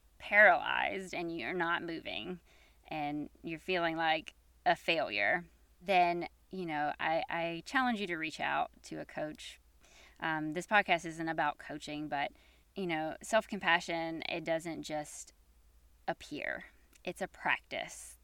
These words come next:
that you have to work on. Um, those negative thoughts have been with you for years and years, and it's gonna take time and practice to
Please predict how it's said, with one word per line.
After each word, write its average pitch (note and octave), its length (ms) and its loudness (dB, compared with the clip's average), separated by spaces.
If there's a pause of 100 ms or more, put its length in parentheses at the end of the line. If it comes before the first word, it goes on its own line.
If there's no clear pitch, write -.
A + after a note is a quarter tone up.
(400)
that D#3 220 -4
you D#3+ 100 -8
have D3 180 -8
to D3 120 -10
work C#3 360 -6
on. - 320 -10 (480)
Um, D#3+ 220 -6
those F3 200 0
negative E3 400 2
thoughts D#3 320 0
have D#3 180 -8
been D3 200 -6
with C#3+ 220 -12
you D3+ 140 -6
for D3+ 280 -10
years - 840 -10 (120)
and D#3 220 -4
years, - 520 -12 (100)
and D3+ 420 -6 (1200)
it's G3 140 -4
gonna F#3+ 200 -4
take F3+ 180 -4
time A#2+ 380 -8 (140)
and E3 100 -6
practice - 680 -4 (540)
to D#3+ 400 -4